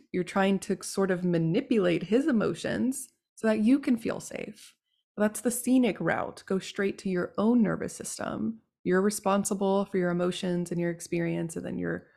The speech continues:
partner is responsible for theirs. So without emotional regulation, we get into codependency, into people-pleasing, and yeah, it's really obviously important. It also helps us to respond rather than react.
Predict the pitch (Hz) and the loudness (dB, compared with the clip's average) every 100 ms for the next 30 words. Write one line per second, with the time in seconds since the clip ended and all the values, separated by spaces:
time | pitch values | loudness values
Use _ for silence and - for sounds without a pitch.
0 | _ _ - 185 - - - - - 98 | _ _ -2 -2 -2 -6 -6 -10 -10 -10
1 | - - 60 - - - - - - - | -10 -10 -12 -10 -6 -4 -4 -6 -10 -16
2 | _ _ _ - 196 202 233 254 214 214 | _ _ _ 2 4 6 6 8 6 4
3 | 208 185 180 180 175 175 180 170 165 170 | 2 2 2 2 0 -2 -2 -2 -2 -2
4 | - 170 170 - 185 - - 247 226 - | -2 -4 -4 -4 -4 -2 4 6 6 2
5 | 226 214 185 - - 226 208 - 202 190 | 0 2 0 -4 -2 0 0 -2 -2 0
6 | 180 175 175 165 - 185 - _ _ _ | 0 0 0 -2 -4 -8 -12 _ _ _
7 | _ _ _ _ _ _ _ _ - - | _ _ _ _ _ _ _ _ -6 -6
8 | - - - - 196 _ 311 330 170 170 | -6 -6 -6 -6 -8 _ -14 -2 0 0
9 | - - 170 180 - 233 320 339 330 247 | -4 -4 2 2 4 6 6 6 4 4
10 | 233 233 - 208 185 180 - - _ 170 | 2 -2 0 0 2 0 -2 -12 _ -4
11 | 170 - - 165 165 190 269 302 - _ | -2 0 2 2 2 2 2 0 -8 _
12 | _ 196 196 185 180 170 160 156 151 - | _ 2 4 6 4 2 0 -2 -6 -12
13 | _ 156 151 - - - - | _ -4 -2 -2 -4 -8 -14